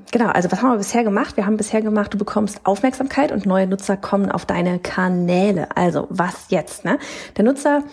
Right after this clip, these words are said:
ist jetzt an folgendem Punkt und er fragt sich, "Bist du die Richtige, um mir zu helfen?" Hast du die passende Antwort für mich? Und die Person zieht also in Erwägung,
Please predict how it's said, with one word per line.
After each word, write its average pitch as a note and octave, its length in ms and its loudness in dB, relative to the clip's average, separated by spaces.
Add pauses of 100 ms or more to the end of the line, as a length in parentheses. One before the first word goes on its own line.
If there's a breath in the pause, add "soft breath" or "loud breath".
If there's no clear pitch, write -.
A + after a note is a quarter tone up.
(200 loud breath)
ist G#3 140 0
jetzt C4 200 0
an G#3+ 280 0
folgendem G#3 400 0
Punkt E4+ 260 -2
und G#3 220 -2
er G3 60 0
fragt - 300 -4
sich, G3+ 240 0 (300 soft breath)
"Bist - 220 -6
du D#4+ 240 0 (160)
die A3+ 60 4
Richtige, G#3 600 2 (220)
um G3+ 100 0
mir F3+ 160 2
zu G3 100 -6
helfen?" C#4 360 -2 (500)
Hast - 260 -6
du C#4+ 140 2
die C#4 100 0
passende C4 400 -2
Antwort - 340 -4
für - 120 -4
mich? - 260 -8 (540 loud breath)
Und G#3 520 0 (340)
die G3 100 -6
Person G#3+ 260 2
zieht E4 300 0
also G#3+ 240 2
in G3+ 160 0
Erwägung, E3+ 680 0